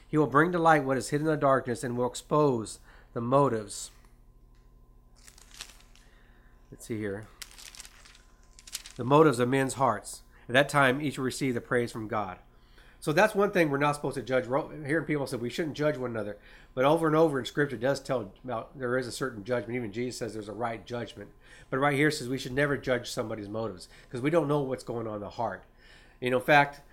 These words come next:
there's some people that are gonna stand before Jesus, and it says, you know, "Let us in." And Jesus gonna say, "I don't know you." But he said, "But we preached, we teached,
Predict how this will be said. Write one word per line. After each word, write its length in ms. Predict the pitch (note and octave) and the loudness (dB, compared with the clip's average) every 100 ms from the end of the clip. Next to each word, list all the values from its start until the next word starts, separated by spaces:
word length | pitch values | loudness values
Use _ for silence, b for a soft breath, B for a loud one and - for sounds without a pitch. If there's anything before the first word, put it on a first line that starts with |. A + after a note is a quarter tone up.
| b b | b b
there's 180 | D3 C#3+ | 0 0
some 100 | C#3 | -2
people 280 | D#3+ D3+ C3+ | 0 0 -2
that 60 | |
are 20 | |
gonna 140 | C3+ B2 | -2 -2
stand 220 | - C3+ | -2 -2
before 300 | C3 C#3 B2 | -2 -4 -4
Jesus, 440 | G#2 C3 C3 A2 | -2 -4 -4 -6
and 120 | A#2 A#2 | -8 -10
it 80 | |
says, 220 | A2 B2+ A#2 - B B | -6 -6 -6 -16 B B
you 100 | C3+ | -2
know, 140 | C3 | 0
"Let 240 | A#2+ C3+ D3+ | 0 2 0
us 180 | C3 D#3+ | 0 0
in." 220 | D3+ C#3+ | -2 -2
And 260 | A2+ D3 | -6 -10
Jesus 200 | A2 C#3 | -8 -6
gonna 120 | C#3 A#2+ | -6 -4
say, 140 | C3+ | 0
"I 60 | C3 | 0
don't 180 | C3 | 0
know 140 | B2+ D3 | -2 -4
you." 180 | C3+ B2 | -2 -4
But 100 | C3 | -6
he 40 | |
said, 160 | D3 B2+ | -6 -2
"But 160 | C#3 | 0
we 100 | C#3+ | 0
preached, 480 | E3 - G3+ D3+ - | -2 -2 -2 -2 -4
we 120 | C3 | -8
teached, 500 | D#3+ - G3+ E3 - | -8 -6 -8 -8 -12